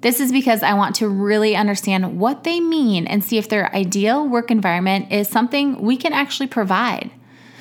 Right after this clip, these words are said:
So, for example, let's say you are hiring an office manager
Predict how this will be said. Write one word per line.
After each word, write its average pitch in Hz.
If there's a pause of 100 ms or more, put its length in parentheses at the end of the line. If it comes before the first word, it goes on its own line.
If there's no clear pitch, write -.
So, 262
for 269
example, 190
let's 285
say 359
you 285
are 262
hiring 202
an 226
office 277
manager 170